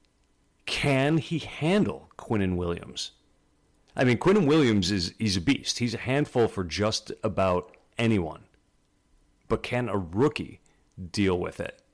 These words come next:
We've seen that Torrance is pretty good at passing off his assignment when, on,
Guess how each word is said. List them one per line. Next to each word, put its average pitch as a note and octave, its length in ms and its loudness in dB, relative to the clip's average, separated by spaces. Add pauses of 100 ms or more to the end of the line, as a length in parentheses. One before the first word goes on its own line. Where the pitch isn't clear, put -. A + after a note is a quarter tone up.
(720)
We've G#2+ 180 -2
seen C3+ 720 2
that G#2+ 440 0 (260)
Torrance A#2 420 0
is G#2 120 -4
pretty A#2 440 -2
good A2 340 4
at G#2 100 -6
passing G#2+ 360 -2
off G#2 160 2
his F#2+ 140 -2
assignment A2 640 0
when, F2+ 260 -2
on, E2 240 -6